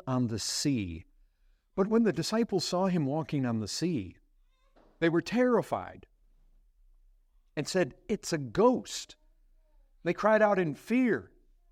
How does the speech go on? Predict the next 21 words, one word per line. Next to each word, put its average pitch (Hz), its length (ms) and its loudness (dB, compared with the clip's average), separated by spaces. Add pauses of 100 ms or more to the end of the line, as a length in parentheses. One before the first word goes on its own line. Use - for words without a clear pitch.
(160)
They 190 60 -2
gotta 240 180 6
get 226 200 0
this. 95 440 -6 (240)
I 220 40 -2
mean, 247 100 4
these 226 120 0
guys 233 200 0
are 196 60 0
fishermen. 170 640 -4 (1200)
And 180 180 0 (520)
they 175 120 4
were 170 160 4
terrified. 190 840 -4 (1120)
That's - 160 -8
what 233 100 4
it 180 40 -2
said. - 260 -6
They 226 120 2
were 180 160 0 (220)
terrified. 175 840 -2